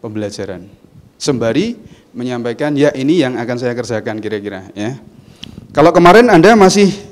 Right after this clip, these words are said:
dalam bahasa scanning, benar nggak? Yang setengah semester kemarin, benar, ya? Scanning. Sekarang kira-kira seolah Anda seperti orang main monopoli itu, "Saya akan beli wind power, Pak," jebret.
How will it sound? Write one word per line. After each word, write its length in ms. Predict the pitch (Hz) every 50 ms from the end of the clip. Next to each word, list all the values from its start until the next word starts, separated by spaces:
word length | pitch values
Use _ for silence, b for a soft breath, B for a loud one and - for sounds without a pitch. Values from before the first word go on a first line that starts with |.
| - - _ -
dalam 240 | - 135 135 143 147
bahasa 560 | 143 135 131 131 131 127 160 170 180 185 185 B B B B B -
scanning, 480 | - - - 165 165 170 160 131 120
benar 160 | 110 135 165 226
nggak? 160 | 226 170 - - - - - _ -
Yang 520 | 147 135 127 127 127 123 123 123 120 - - _ _
setengah 520 | - - - - - - - 151 143 139
semester 300 | - - 147 135 - 147 135
kemarin, 280 | 131 135 135 123 117
benar, 160 | 117 143 185
ya? 160 | 180 143 135 165 - - b b b b b b _
Scanning. 400 | - - - 120 113 110 110 113
Sekarang 320 | 110 - 127 185 226 254 240
kira-kira 320 | 208 214 202 196 202 226 247 -
seolah 320 | 196 180 185 214 240 208
Anda 320 | 160 156 190 214 220 214
seperti 320 | 214 - - 170 151 170 175
orang 240 | 175 170 170 170 175
main 160 | 175 170 170
monopoli 560 | 170 170 165 165 160 156 165 160 160 165 160
itu, 160 | 151 165 214 247 - B B B B B B B B B
"Saya 320 | - - - 135 147 165 165
akan 240 | 156 160 165 156 -
beli 480 | 127 120 131 156 165 165 160 165 -
wind 240 | 123 120 123 120 117
power, 240 | 117 117 123 135 139
Pak," 400 | 123 104 107 - - - - -
jebret. 400 | - 98 - - 117 101 -